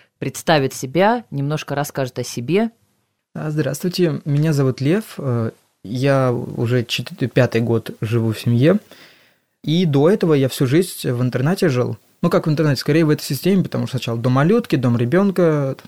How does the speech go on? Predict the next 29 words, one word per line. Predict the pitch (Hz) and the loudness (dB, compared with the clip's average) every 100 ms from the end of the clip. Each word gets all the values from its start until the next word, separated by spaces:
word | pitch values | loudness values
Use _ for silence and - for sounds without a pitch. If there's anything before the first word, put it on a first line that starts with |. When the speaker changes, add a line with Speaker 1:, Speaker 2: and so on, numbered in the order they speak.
| 139 131 | -14 -10
Speaker 2:
там, | 110 110 117 - | -8 -6 -8 -10
сорок | - 127 127 | -2 -2 0
восьмой | 147 190 180 | 0 0 0
детский | 151 147 147 | 0 0 -2
дом | 175 170 | 2 2
и | 147 | 2
уже | 135 135 | 0 0
пятьдесят | 131 127 - 117 | -2 -2 -2 -2
пятый | 123 117 117 | -2 0 -2
интернат, | 120 131 160 - | 0 -2 -2 -6
которого | - 107 135 120 | -10 -4 -2 -2
щас | 113 127 - | -2 -6 -4
нет. | 123 113 - - - - - _ _ - | -2 -4 -6 -20 -20 -20 -20 _ _ -6
Вот, | 135 156 143 117 | 0 4 4 2
и | 143 170 196 | 2 0 2
пять | 170 156 | 2 0
лет | 156 151 151 | 0 -2 0
назад | 135 127 165 | -2 0 -2
меня | 143 | -2
мама | 131 131 123 | 0 0 0
забрала. | 117 117 117 135 180 - _ _ _ | -2 -2 0 0 -2 -6 _ _ _
Speaker 1:
То | 170 | -4
есть | - | -2
ты | 170 | -2
попал | 214 196 208 170 | 0 2 2 2
в | |
семью | - 165 185 247 | -2 -4 -2 -2
в | |
возрасте | 180 208 196 180 - 165 165 | -2 -2 -2 -4 -4 -8 -8